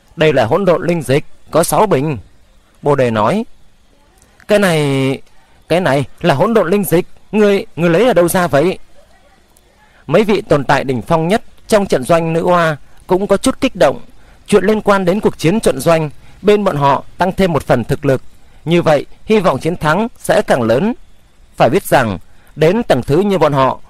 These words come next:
muốn gia tăng thực lực cũng không phải là chuyện dễ dàng gì. Bồ Đề nói: "Là đồ nhi kỷ linh của ta dâng ra, việc này các ngươi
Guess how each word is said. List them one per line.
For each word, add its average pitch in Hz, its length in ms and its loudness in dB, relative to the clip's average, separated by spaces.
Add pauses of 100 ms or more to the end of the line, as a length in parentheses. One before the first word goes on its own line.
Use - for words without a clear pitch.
(220)
muốn 208 280 2
gia 202 100 2
tăng 160 240 0
thực - 200 -2
lực 131 160 0 (280)
cũng 240 120 4
không 233 160 2
phải 120 420 0
là 135 160 0
chuyện 123 320 -2
dễ 165 180 0
dàng 127 240 -2
gì. 110 320 -2 (540)
Bồ 156 160 2
Đề 123 160 2
nói: 131 340 0 (1000)
"Là 139 180 0
đồ 120 160 2
nhi 156 240 0
kỷ 117 220 -2
linh 143 220 0
của 113 120 0
ta 143 280 0 (100)
dâng 139 320 -2
ra, 139 260 0 (340)
việc 151 240 0
này 151 120 0
các - 180 -8
ngươi 196 240 0